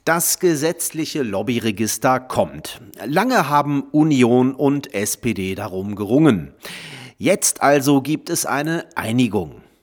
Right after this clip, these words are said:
Nach Informationen des A R D Hauptstadtstudios müssen sich professionelle Interessenvertreter künftig schon vor der Kontaktaufnahme in ein Register eintragen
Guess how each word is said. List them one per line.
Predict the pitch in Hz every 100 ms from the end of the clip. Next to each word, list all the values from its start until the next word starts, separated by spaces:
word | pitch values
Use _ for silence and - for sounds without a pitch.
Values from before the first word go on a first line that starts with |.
| _ 120
Nach | 131 143 147 - -
Informationen | 175 185 165 147 135 - - 156 165 156 143
des | 127 135 - -
A | 110 120
R | 107 113
D | 110 113 107
Hauptstadtstudios | 110 - - - 113 104 - 110 101 107 135 151 - - -
müssen | - 202 - 170
sich | 160 - -
professionelle | - 113 - 127 - 123 107 113 123 120
Interessenvertreter | 127 - 113 98 92 127 151 131 123 - 127 127 123 131
künftig | - 247 247 - 202
schon | - 147 151
vor | 139 - 95 98
der | 110
Kontaktaufnahme | - 117 127 127 123 127 131 123 127 131
in | - 196 202 -
ein | 139 139
Register | 127 110 95 107 104 113 98
eintragen | 113 127 123 113 110 113 120